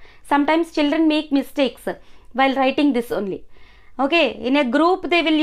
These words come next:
use the word and they will write from left to right. That will become blunder. Isn't it or not? So you have to remember, group means vertical column.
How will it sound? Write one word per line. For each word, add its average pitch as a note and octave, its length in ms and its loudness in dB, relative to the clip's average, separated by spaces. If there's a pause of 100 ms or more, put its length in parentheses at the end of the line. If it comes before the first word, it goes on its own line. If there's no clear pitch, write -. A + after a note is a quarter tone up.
use D#4+ 120 0
the E4 100 2
word E4+ 260 0 (160)
and C4+ 220 2
they D4+ 100 2
will D4+ 140 0
write D#4 200 0
from D#4+ 180 0
left A#3+ 240 0 (120)
to A3+ 100 2
right. E3+ 280 -10 (560)
That C4 200 0
will D4+ 100 0
become C#4+ 340 0
blunder. A3 520 0 (680)
Isn't D#4 260 0
it F4 120 0
or B3+ 160 0
not? F#3+ 260 -10 (280)
So - 160 -4
you D#4 160 2
have - 240 -2
to F#4+ 120 -2 (200)
remember, C4+ 520 0 (140)
group F#4 300 0
means F#4+ 380 2
vertical D4 520 0
column. E3+ 380 -2